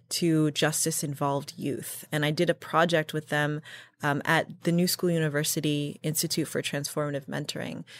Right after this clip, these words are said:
It was mostly focused on mindfulness, teaching them how to teach mindfulness to their student population. But we did yoga a couple of times. And these are, you know, men and women that have not been exposed to yoga, that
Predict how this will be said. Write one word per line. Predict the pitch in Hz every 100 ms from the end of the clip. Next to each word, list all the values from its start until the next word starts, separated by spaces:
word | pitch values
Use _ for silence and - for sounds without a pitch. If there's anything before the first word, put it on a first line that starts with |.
| - -
It | 185
was | 185
mostly | 214 226 240
focused | 202 190 190
on | 170 160
mindfulness, | 156 151 - - - -
teaching | - 180 175 160
them | 156 151
how | 165 147
to | 151
teach | - 156 -
mindfulness | 143 143 143 160 - -
to | 160
their | 151
student | - 165 160
population. | - 170 165 160 - 262 294 - - - _
But | 196 185
we | 208
did | 180 202 214 185
yoga | 175 240 220 160 151 -
a | 190
couple | - 180 190
of | 196 185
times. | - 285 269 151 156 - - - _
And | 202 202
these | 233 294
are, | 277 226
you | 156 220
know, | 180 180 196 - _ -
men | 196 190 214
and | 247 185
women | 156 160 196 208
that | 170 165 165 - _ _ _ -
have | 165 160 156 - _ -
not | 147 156 208
been | 208
exposed | 180 - 170 170 -
to | 170
yoga, | 147 147 160 175
that | 156 147